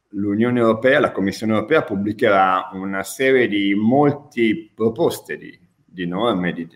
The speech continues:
di direttive, di legislazioni, più di dieci, sono un pacchetto, come lo chiamano loro, è stato un bel pacchettone,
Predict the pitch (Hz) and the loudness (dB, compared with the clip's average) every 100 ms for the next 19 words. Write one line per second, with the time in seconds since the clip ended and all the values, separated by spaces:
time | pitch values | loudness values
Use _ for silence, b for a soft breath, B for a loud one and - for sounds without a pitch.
0 | _ 82 85 85 - 127 120 90 82 82 | _ -14 -6 -6 -6 -2 0 0 -4 -8
1 | 82 90 101 - 170 135 101 98 b b | -8 -6 -6 -4 -2 0 -2 -8 b b
2 | b b b b _ _ 101 95 101 120 | b b b b _ _ -8 -4 2 2
3 | 90 - 95 50 - - - _ _ 52 | 2 -6 -10 -14 -18 -20 -20 _ _ _
4 | _ 104 104 127 147 120 107 95 98 95 | _ -10 -4 -2 0 0 0 0 0 0
5 | - 104 101 113 90 87 110 110 85 _ | 0 0 2 4 4 2 -2 -6 -18 _
6 | - 98 87 104 - - 95 - 82 82 | -8 -6 -2 -2 -2 -6 -8 -10 -10 -8
7 | 120 | -10